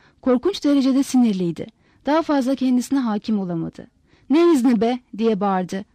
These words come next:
"Annemi kırıyorsun, babamızın anısını ve kendi haysiyetini incitiyorsun. Ve bana izin vermiyorsun, öyle mi? Yok beyim, bizi saymaya ve hesaba katmaya mecbursun.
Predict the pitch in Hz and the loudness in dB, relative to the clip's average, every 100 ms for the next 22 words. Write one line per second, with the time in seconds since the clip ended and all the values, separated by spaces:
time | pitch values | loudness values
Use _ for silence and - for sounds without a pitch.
0 | _ _ - 294 294 277 269 277 240 226 | _ _ 0 4 6 6 4 2 2 2
1 | 185 - 190 - 233 254 285 277 294 254 | 0 -6 -8 -4 0 2 4 4 4 4
2 | 233 - 226 294 294 - 269 269 277 254 | 2 2 0 2 2 2 2 2 4 2
3 | - 247 - 247 220 196 - 190 180 - | 2 0 2 2 4 0 -2 -2 -4 -8
4 | - - - - 277 226 302 311 240 285 | -12 -16 -20 -2 2 4 4 4 4 4
5 | 277 277 254 214 180 - 208 220 247 262 | 4 4 4 2 -2 -4 -2 2 4 2
6 | 196 _ _ _ - 320 330 254 214 185 | 0 _ _ _ 0 0 2 2 0 0
7 | _ _ _ 226 254 311 277 269 247 220 | _ _ _ 0 4 4 2 4 4 4
8 | 285 302 277 277 285 254 277 262 - 262 | 2 4 4 4 2 2 0 -2 0 2
9 | 262 240 208 202 202 - | 4 2 0 -2 -2 -6